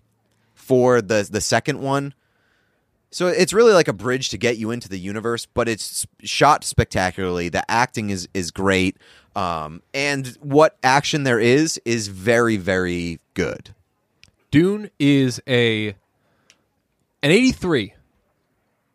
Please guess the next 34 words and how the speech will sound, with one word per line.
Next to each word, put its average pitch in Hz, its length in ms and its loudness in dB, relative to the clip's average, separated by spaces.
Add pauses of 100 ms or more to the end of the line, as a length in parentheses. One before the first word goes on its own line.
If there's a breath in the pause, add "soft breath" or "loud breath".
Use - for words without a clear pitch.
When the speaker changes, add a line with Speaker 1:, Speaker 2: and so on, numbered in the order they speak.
Speaker 2:
on 123 480 -2 (1160)
Rotten 127 500 2
Tomatoes. 117 680 -4
Speaker 1:
Mm-hmm. 90 260 -6 (1160)
I 151 80 4
think 226 160 2
that 190 100 -4
that's 147 180 2
fair. 78 300 -4 (360 soft breath)
I 170 200 8
really 143 400 4
liked 110 280 2
it. 147 160 2
I 117 100 2
thought 147 320 4
that 131 100 0
it 120 80 0
was, 104 320 -4
I 123 80 -2
said 147 200 -4
that 127 100 -6
it 117 40 -4
was, 104 260 -8 (320)
quote 190 160 -2
unquote, 147 280 -4
very 113 380 0
awesome. 117 580 -2 (420)
And 156 100 2
I, 190 180 4 (120)
and 196 140 0
I 208 80 2
mean 214 280 -4
that 240 280 2 (640)
literally. 165 720 0